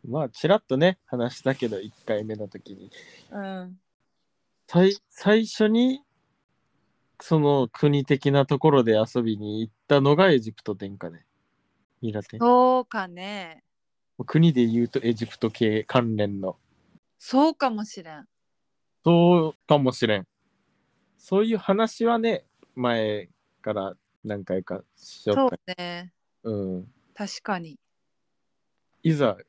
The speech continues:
Speaker 1: 行こうって言って行ったのは、エジプト展、ん？エジプト展が東京やった？
Speaker 2: そうそうそう。あの、そうやね。両国であったやつ。
Speaker 1: そうやね。
Speaker 2: うん。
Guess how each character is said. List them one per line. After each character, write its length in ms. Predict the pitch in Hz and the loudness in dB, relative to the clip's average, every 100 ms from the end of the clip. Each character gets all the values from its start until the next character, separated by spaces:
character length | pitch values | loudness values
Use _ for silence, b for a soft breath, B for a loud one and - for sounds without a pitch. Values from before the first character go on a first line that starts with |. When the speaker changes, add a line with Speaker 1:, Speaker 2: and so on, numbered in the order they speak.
| _ | _
Speaker 1:
行 140 | 120 110 | -8 -4
こ 280 | 123 117 | -2 -2
う 40 | 98 | -2
っ 120 | - | -8
て 100 | 98 | -8
言 200 | 95 95 | -6 -6
っ 20 | |
て 200 | - - | -10 -8
行 100 | 95 | -8
っ 40 | 95 | -8
た 140 | - 95 | -6 -4
の 140 | 90 | -6
は、 220 | 76 - _ _ | -10 -14 _ _
エ 180 | - 107 | -12 -12
ジ 100 | 101 | -12
プ 140 | 104 - | -16 -10
ト 140 | 104 | -10
展、 320 | - 101 101 - | -8 -10 -10 -8
ん？ 120 | 160 - | -8 -4
エ 120 | 131 | -4
ジ 160 | 185 | -4
プ 140 | 185 - | -8 0
ト 140 | 214 | 0
展 280 | 185 202 180 | 2 2 2
が 120 | 214 - | 0 0
東 200 | 139 117 | 0 0
京 160 | 98 | -4
や 60 | 101 | -6
っ 40 | |
た？ 240 | - 180 - _ _ _ _ _ _ _ _ _ _ _ _ _ | -8 -12 -12 _ _ _ _ _ _ _ _ _ _ _ _ _
Speaker 2:
そ 240 | - 285 | 2 2
う 40 | 233 | 4
そ 160 | 240 | 0
う 40 | 196 | 0
そ 300 | 202 160 - | -6 -10 -12
う。 480 | _ _ _ _ | _ _ _ _
あ 120 | 214 208 | -8 -8
の、 520 | 196 185 180 175 - _ | -8 -10 -10 -14 -18 _
そ 200 | - 254 | -4 0
う 40 | 208 | 0
や 100 | 165 | -2
ね。 280 | 170 180 _ _ _ _ _ _ | -10 -12 _ _ _ _ _ _
両 220 | 185 196 | -4 -2
国 380 | 190 185 196 170 _ | -2 -4 -6 -8 _
で 160 | 180 170 | -10 -10
あ 40 | |
っ 60 | 160 - | -10 -16
た 80 | |
や 80 | - | -18
つ。 280 | - - - _ _ _ _ _ _ - | -18 -20 -20 _ _ _ _ _ _ -10
Speaker 1:
そ 160 | - | -6
う 20 | |
や 60 | 107 | -6
ね。 180 | 131 247 _ _ _ | -6 -10 _ _ _
Speaker 2:
う 100 | 214 | -2
ん。 320 | 208 180 170 | 0 -2 -10